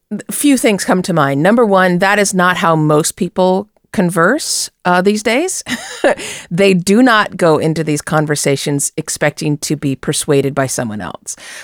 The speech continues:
Most people go into these conversations expecting to persuade, not be persuaded.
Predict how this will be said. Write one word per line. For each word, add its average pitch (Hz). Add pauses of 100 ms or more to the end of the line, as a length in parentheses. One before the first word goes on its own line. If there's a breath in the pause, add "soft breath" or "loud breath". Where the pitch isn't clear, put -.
(100)
Most 190
people 190 (460)
go 190
into 202
these 175
conversations 139
expecting 156
to 151
persuade, 131 (220)
not -
be 240
persuaded. 147